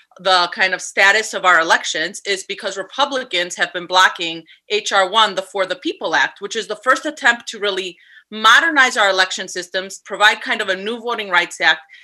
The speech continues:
and ensure that every citizen who is entitled legally to vote can do so free of intimidation and, most importantly, just incompetence. I think what the elections keep showing is not that elections are being stolen,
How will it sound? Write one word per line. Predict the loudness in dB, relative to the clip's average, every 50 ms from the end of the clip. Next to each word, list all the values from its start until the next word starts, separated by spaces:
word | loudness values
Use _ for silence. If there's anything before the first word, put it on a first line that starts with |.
| _ -6 -4
and | -2 -2
ensure | -2 -2 0 0 2
that | 2 2 2 4 4
every | 4 4 2 0 -6 -6 -6 -8 _ _ _
citizen | -18 -8 -2 -2 0 0 0 -2 -4 -6 -6
who | -8 -10
is | -10 -10
entitled | -12 -14 -12 -4 2 2 2 4 2 -2 -4 -4
legally | -10 -10 -6 -6 -6 -6 -6
to | -10 -10 -14 -4
vote | 0 0 0 0 0 -8
can | -14 -14 -12 -10
do | -8 -8 -8
so | -6 -6 -6 -6
free | -6 -8 -8 -6 -2 2
of | 4 4 4 2 0 -4 -20 -20 -20 -20 -18 -12
intimidation | -12 -10 -8 -8 -8 -6 -4 -2 -2 -2 0 -2 -2 -2 -2 -2 -2 -4 -4 -4
and, | -4 -2 -2
most | -6 -6 -6 -8 -8
importantly, | -8 -8 -6 0 0 0 0 0 -8 -10 -8 -8 -8 -8 -10 _ -18 -20 -20 -20 _ _
just | 0 4 4 4 4 2 -6 _ -10 -10
incompetence. | -10 -4 2 4 4 4 4 -2 -12 -12 -14 -14 -14 -16 -18 -12 -6 -4
I | -4
think | -4 -4 -6 -8 -8 -4
what | 0 0 0 0 -2 -12 _ _ _ _ _ _ -10
the | -6 -2 0 0
elections | 4 4 2 2 2 -6 -6 -6 -6
keep | -6 -6 -6 -6
showing | -4 0 2 2 2 2 0
is | -4 -8 -2
not | 2 2 2 4
that | 2 0
elections | 2 2 0 0 -2 -6 -6 -4 -4
are | -4
being | -4 -4 -10 -10
stolen, | -10 -8 -4 -4 -4 -2 -4 -6 -8 -8 -10 -14